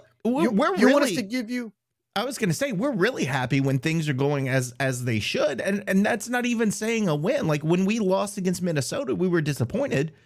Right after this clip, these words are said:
Speaker 1: but we did some great things, and we talked about the great things that we did. When we get our ass kicked by, again, a middle, lower end of the pack Sun Belt team, yeah, I'm gonna be pissed. There's not a whole,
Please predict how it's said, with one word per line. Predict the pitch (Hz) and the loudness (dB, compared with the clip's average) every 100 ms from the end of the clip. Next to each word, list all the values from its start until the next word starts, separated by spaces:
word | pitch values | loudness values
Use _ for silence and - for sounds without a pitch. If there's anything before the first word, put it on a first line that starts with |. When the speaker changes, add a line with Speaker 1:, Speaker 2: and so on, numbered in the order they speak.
| _ - | _ -2
Speaker 1:
but | 226 | 2
we | 214 | 2
did | 262 | 0
some | - 180 | 0 -2
great | 170 202 214 | 2 0 0
things, | - 208 254 214 | -2 0 0 0
and | 180 165 | 0 0
we | |
talked | 156 175 202 | 2 0 0
about | 180 160 | -2 -2
the | 151 | -2
great | 165 170 | -2 0
things | 170 165 | 0 0
that | 160 131 | 0 -2
we | 131 | 0
did. | 220 277 104 - _ - | 2 0 -4 -12 _ 2
When | 170 | 4
we | 190 320 | 4 2
get | 415 370 | 0 -2
our | - | -2
ass | 170 220 - | -4 -4 -6
kicked | - 143 110 117 - _ - | -6 -4 -4 -6 -18 _ -2
by, | 202 | 0
again, | 185 170 285 175 | 0 0 0 2
a | |
middle, | 143 175 233 190 | 2 2 2 0
lower | 160 208 196 - | 0 2 0 0
end | 190 196 | -2 0
of | 151 | -2
the | |
pack | - 196 196 180 - _ _ _ - | -2 -2 -2 -10 -16 _ _ _ -12
Sun | - 277 349 | -8 -6 -4
Belt | - | -6
team, | 131 160 156 190 185 _ _ - | 0 2 2 2 -2 _ _ -6
yeah, | 240 | -4
I'm | 453 381 | -2 -2
gonna | 349 | 0
be | 294 | 0
pissed. | 202 233 160 101 - - | 2 2 2 -4 -12 -4
There's | 254 254 | -2 2
not | 285 339 | 2 2
a | 302 | 0
whole, | 302 302 | 0 -2